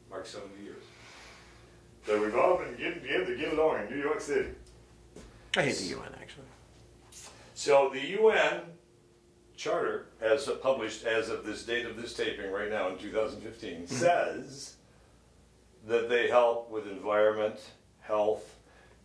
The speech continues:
Speaker 1: human and humanitarian interests, et cetera.
Speaker 2: Mm-hmm.
Speaker 1: And they were helping with the film
Speaker 2: Mm-hmm.
Speaker 1: for about a couple of weeks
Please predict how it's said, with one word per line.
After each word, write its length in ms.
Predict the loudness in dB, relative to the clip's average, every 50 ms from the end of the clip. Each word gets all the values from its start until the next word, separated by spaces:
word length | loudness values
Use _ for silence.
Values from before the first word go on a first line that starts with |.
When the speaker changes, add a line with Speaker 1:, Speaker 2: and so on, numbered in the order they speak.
| _ -20
Speaker 1:
human 540 | -16 -12 -10 -8 -6 -4 -2 -2 -2 -2 -2
and 140 | -6 -8 -10 -12 -8
humanitarian 760 | -6 -6 -4 -4 -6 -4 -2 -2 0 0 0 -2 -4 -4
interests, 520 | -6 -6 -8 -8 -8 -8 -8 -8 -8 -10 -12
et 40 | -10 -6 -4 -4 -4
cetera. 140 | -4 -6 -4
Speaker 2:
Mm-hmm. 80 | -2 -2
Speaker 1:
And 160 | -2 -2 0
they 60 | 2
were 200 | 4 6 6 6
helping 320 | 6 4 4 2 0 0 -2
with 120 | -2 -6
the 60 | -8 -10 -8 -4 0
film 420 | 2 4 4 2 2 0 -4 -10 -14 -20 -20 _ _ _ _ -20 -20 _ _ _ _ _ _ _ -10
Speaker 2:
Mm-hmm. 140 | -10 -8 -4
Speaker 1:
for 180 | -2 -2 -2
about 460 | 0 0 0 2 2 0 0 -4 -10 -18 -16 -14
a 40 | -10 -8
couple 280 | -8 -6 -6 -6 -6
of 60 | -4
weeks 460 | -2 -2 -4 -4 -6 -8 -12 -18 -20